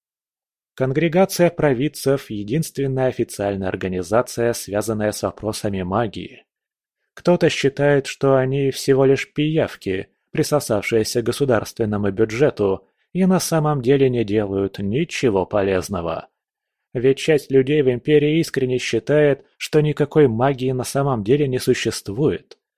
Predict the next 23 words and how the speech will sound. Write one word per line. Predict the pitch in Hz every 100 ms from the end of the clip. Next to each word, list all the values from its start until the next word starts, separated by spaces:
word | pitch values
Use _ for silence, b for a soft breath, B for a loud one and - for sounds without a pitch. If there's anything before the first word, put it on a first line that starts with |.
| _ _ -
Но | 113 120
я | 110 104
к | 98 120
ним | 117
никогда | 117 120 120 101 87
не | 92
относился. | 92 104 101 - 90 - - 82 - _ _ _ _
А | 113
теперь, | 98 101 - 110 117 110 _ _ _ -
после | 139 - 120
всего | - 117 135
случившегося, | - 101 - 156 - 131 123 - 123 117 - b
сомневаться | - 151 151 147 151 160 - 156
и |
вовсе | 117 143 - 175
не | 165
приходится. | - 147 113 92 90 - 90 80 - _ _ _ _ _ _ _ _ _ _
Информация | 127 131 165 180 196 185 - 165
о |
деятельности | 147 151 151 139 131 - 127
конгрегации | - 113 104 98 107 135 - 135
тщательно | - 98 - 95 92
скрывалась. | - - 107 95 87 90 - - -